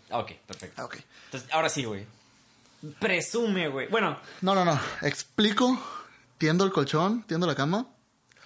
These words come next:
Speaker 1: Ajá.
Speaker 2: para decir el por qué no nos hemos reunido a grabar.
Speaker 1: Ajá.
Speaker 2: Después del último equi-, episodio, Cayo punto P P T, como a la semana me fui a Uruapan, Michoacán. Ok.
Speaker 1: ¿A la Europa de los pobres?
Speaker 2: Sí.
Speaker 1: Ajá.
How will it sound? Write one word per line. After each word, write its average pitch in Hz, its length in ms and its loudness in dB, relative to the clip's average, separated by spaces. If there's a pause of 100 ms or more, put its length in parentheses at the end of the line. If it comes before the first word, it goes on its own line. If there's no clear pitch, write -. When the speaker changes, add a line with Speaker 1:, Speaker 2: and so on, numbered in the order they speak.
(200)
Speaker 1:
Ajá. 113 140 -12
Speaker 2:
para 131 220 4
decir 139 240 0
el 165 100 2
por 139 200 -2
qué 143 140 2
no 165 120 2
nos 151 180 -2
hemos 147 440 -4 (540)
reunido 139 360 2
a 139 40 4
grabar. 123 300 -2 (160)
Speaker 1:
Ajá. - 260 -4 (220)
Speaker 2:
Después 151 280 0
del 185 100 4
último 202 280 4
equi-, 156 200 -2
episodio, 151 580 0 (120)
Cayo 147 320 2
punto 151 300 -2
P 139 100 -4
P 143 100 -6
T, 165 240 -2 (1500)
como 143 180 -2
a 143 40 2
la 131 80 2
semana 160 460 2
me 151 220 2
fui 160 560 0
a 147 540 4
Uruapan, 127 420 4
Michoacán. 160 500 0 (300)
Ok. - 160 -12 (680)
Speaker 1:
¿A 117 60 -8
la 113 80 -6
Europa 117 300 -2
de 120 60 -2
los 107 120 -8
pobres? 165 380 -6
Speaker 2:
Sí. - 140 -14
Speaker 1:
Ajá. 180 180 -8